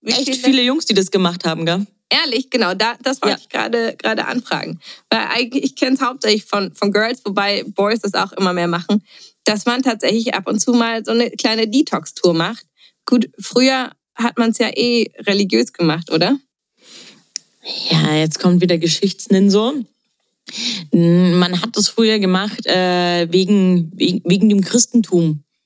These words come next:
Speaker 2: Wegen dem Tod von unserem Jesus, ne?
Speaker 1: Erzähl
Speaker 2: Bist
Speaker 1: mir
Speaker 2: du noch
Speaker 1: mehr.
Speaker 2: in der Kirche eigentlich? Darf man das fragen?
Speaker 1: Nee.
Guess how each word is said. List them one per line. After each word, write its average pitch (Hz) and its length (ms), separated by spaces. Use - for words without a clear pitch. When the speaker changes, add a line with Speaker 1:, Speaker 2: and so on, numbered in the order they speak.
Speaker 2:
Wegen 202 400
dem 190 260
Tod 214 360
von 196 340
unserem 180 440
Jesus, 175 520
ne? 233 240
Speaker 1:
Erzähl 175 280
Speaker 2:
Bist 165 100
Speaker 1:
mir - 20
Speaker 2:
du - 60
noch 190 120
Speaker 1:
mehr. 180 80
Speaker 2:
in 160 40
der 160 60
Kirche 240 200
eigentlich? 170 380
Darf 180 180
man 175 80
das 165 120
fragen? 208 380
Speaker 1:
Nee. 175 440